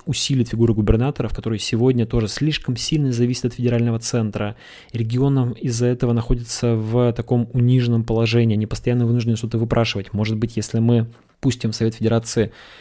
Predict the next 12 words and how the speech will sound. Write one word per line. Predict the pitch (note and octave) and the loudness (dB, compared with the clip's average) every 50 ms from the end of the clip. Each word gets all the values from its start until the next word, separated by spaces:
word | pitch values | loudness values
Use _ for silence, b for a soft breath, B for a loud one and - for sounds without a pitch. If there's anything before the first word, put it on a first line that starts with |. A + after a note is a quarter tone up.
| B B B | B B B
губернаторов, | - A#2+ G#2+ G#2 A#2 A2+ A#2+ C#3 C3+ - A#2 G2 - | 0 0 2 4 4 4 2 0 0 -2 -4 -6 -6
то | - A#2+ | -6 -6
это | A#2 A2 | -6 -6
сделает | G#2 G#2+ A#2 A#2+ A#2+ A2+ G#2+ A2+ | -4 -2 0 2 2 2 0 -2
их | G#2 G#2 | -6 -2
более | A2+ A#2+ A#2+ A#2 A#2 G#2+ G#2+ A#2 b b b b b b b b | 0 2 4 4 2 2 0 -6 b b b b b b b b
сильными | - - - - D#3 C#3+ C3 C3 A#2 A2+ A2+ A2 A2 b b b b b b _ - | -4 -2 0 0 2 2 2 2 2 2 0 0 -2 b b b b b b _ 2
и | F3+ E3+ | 4 6
менее | D#3+ D#3+ E3 E3+ E3 D#3 C#3+ | 6 6 6 6 6 6 6
зависимыми | C3+ D3 C#3+ C#3 D#3+ D3 - D3+ C3+ B2 A#2+ A#2+ | 6 6 6 6 4 4 4 4 4 4 4 2
от | A2+ A#2 | 2 2
Кремля. | - C3 B2 B2 A#2+ A#2+ A2 G2+ F#2 | 2 4 6 6 6 6 4 4 0